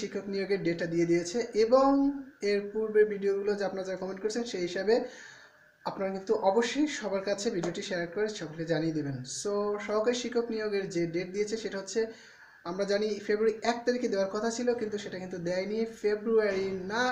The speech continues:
হয়ে বলেছিলাম মার্চ মাস, এবং মার্চের পনেরো তারিখ হচ্ছে ডেট দিয়েছে। মার্চ মাসের পনেরো তারিখ, আবার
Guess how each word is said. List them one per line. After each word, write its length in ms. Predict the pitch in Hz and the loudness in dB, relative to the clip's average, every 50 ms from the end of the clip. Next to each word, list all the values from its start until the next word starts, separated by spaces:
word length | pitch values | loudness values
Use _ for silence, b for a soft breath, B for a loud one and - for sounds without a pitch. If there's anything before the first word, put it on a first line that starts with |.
| 247 247 | 0 0
হয়ে 200 | 208 208 214 233 233 226 185 | 2 4 4 4 2 2 -2
বলেছিলাম 460 | 190 196 220 226 - 240 240 240 247 269 285 277 B B B B B B - 165 170 | 0 0 0 0 0 2 2 2 2 2 0 -4 B B B B B B -8 -2 2
মার্চ 240 | 214 254 285 285 - - 170 | 4 4 4 4 2 -4 -8
মাস, 120 | 135 131 - - 180 | -8 -10 -10 -10 -8
এবং 120 | 196 208 208 185 175 | -6 -4 -4 -2 -2
মার্চের 340 | 185 196 214 220 - 262 247 254 - - | 0 0 0 2 2 0 0 0 0 2
পনেরো 280 | 254 262 277 285 277 277 277 262 | 4 4 6 4 4 4 2 2
তারিখ 140 | 240 240 - 220 | 2 2 0 -4
হচ্ছে 160 | 208 - 220 190 | -2 -2 -2 -2
ডেট 140 | 175 175 165 156 | 0 -2 -2 0
দিয়েছে। 280 | 156 160 156 139 - 147 127 - - - - 165 | 0 0 0 -2 -4 -8 -10 -10 -12 -12 -6 -4
মার্চ 180 | 180 196 - - | -4 -4 -4 -4
মাসের 200 | 233 226 - 240 240 - | -4 -2 -2 -4 -4 -2
পনেরো 180 | 214 214 214 220 | -2 -2 0 0
তারিখ, 180 | 220 220 226 220 - B B B B B B - 190 | 2 2 2 0 -2 B B B B B B -6 -2
আবার 180 | 190 226 233 | 4 6 6